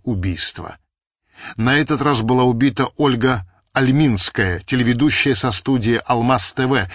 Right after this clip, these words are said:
нынешняя возлюбленная господина Житенева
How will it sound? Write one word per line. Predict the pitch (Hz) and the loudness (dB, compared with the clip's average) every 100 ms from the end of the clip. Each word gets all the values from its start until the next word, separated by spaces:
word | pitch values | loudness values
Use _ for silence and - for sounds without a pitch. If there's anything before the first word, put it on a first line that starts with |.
| - - | -10 -2
нынешняя | 131 135 120 - 117 | 2 2 2 0 0
возлюбленная | 113 92 120 143 127 123 | 0 0 0 0 2 0
господина | 110 110 - 123 117 123 117 95 - | 0 -2 -2 -2 0 0 -2 -6 -8
Житенева | 95 101 92 147 135 120 117 | -2 -2 0 0 2 0 -2